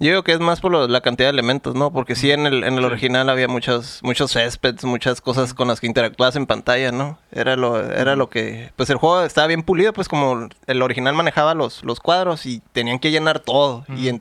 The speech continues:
Speaker 1: y
Speaker 3: Ujú.
Speaker 1: todo lo que ven en, en pantalla, la, la mayoría lo tenías que interactuar,
Speaker 3: Sí,
Speaker 1: ¿no?
Speaker 3: pues esa es la ventaja que se maneja en pantallas y,
Speaker 2: Cargaba
Speaker 3: pues,
Speaker 2: la
Speaker 3: no
Speaker 2: pantalla
Speaker 3: cargaba lo
Speaker 2: completa.
Speaker 3: de
Speaker 1: No cargaba
Speaker 3: Ajá.
Speaker 1: todo el mundo.
Speaker 3: Ujú. Y aquí sí estás, es un scroll, pues, normal.
Speaker 1: Ujú.
Speaker 3: Pero, ajá, algo bien.
Speaker 2: Algo bien.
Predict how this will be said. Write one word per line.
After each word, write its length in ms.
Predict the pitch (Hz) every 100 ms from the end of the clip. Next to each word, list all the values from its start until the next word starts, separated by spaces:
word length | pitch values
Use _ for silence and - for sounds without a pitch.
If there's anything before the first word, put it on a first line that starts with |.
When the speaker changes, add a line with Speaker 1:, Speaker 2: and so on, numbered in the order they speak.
| 123
Speaker 1:
y 60 | 113
Speaker 3:
Ujú. 80 |
Speaker 1:
todo 180 | 143 170
lo 100 | 175
que 100 | 143
ven 180 | 139 156
en, 260 | 160 135 -
en 140 | 127
pantalla, 420 | 120 120 151 160
la, 140 | 160 131 -
la 140 | 131
mayoría 280 | 123 120 123
lo 120 | 135
tenías 260 | 120 120 -
que 280 | 123 120
interactuar, 560 | 123 131 123 - 127 127
Speaker 3:
Sí, 40 |
Speaker 1:
¿no? 80 | 131
Speaker 3:
pues 80 | 127
esa 60 | 135
es 40 | 139
la 80 |
ventaja 460 | 135 113 123 127 127
que 240 | 117 95 - _
se 160 | - 113
maneja 240 | 104 101
en 140 | 123 123
pantallas 500 | 131 123 113 117 120
y, 40 |
Speaker 2:
Cargaba 380 | 127 123 123 127
Speaker 3:
pues, 120 | 131
Speaker 2:
la 80 | 120
Speaker 3:
no 80 | 113
Speaker 2:
pantalla 140 | 123
Speaker 3:
cargaba 280 | 113 110 107
lo 40 | 107
Speaker 2:
completa. 220 | 101 135
Speaker 3:
de 60 |
Speaker 1:
No 120 | 143 127
cargaba 320 | 127 127 127
Speaker 3:
Ajá. 120 | 101
Speaker 1:
todo 340 | 117 120 131 127
el 80 |
mundo. 280 | 120 127 123
Speaker 3:
Ujú. 100 | 104 - - - -
Y 60 | 120
aquí 200 | 110 113
sí 120 | 113
estás, 480 | 104 113 107 - -
es 100 | 107
un 160 | 110 107
scroll, 300 | - 104 98
pues, 180 | 104
normal. 320 | 101 92 95 95 _ -
Speaker 1:
Ujú. 340 | 123 123 123 - _ _ _ _ _ _ _ _
Speaker 3:
Pero, 200 | 113 110
ajá, 200 | 101 - _ _ -
algo 180 | 127 127
bien. 180 | 151 - -
Speaker 2:
Algo 160 | 131 127
bien. 160 | 131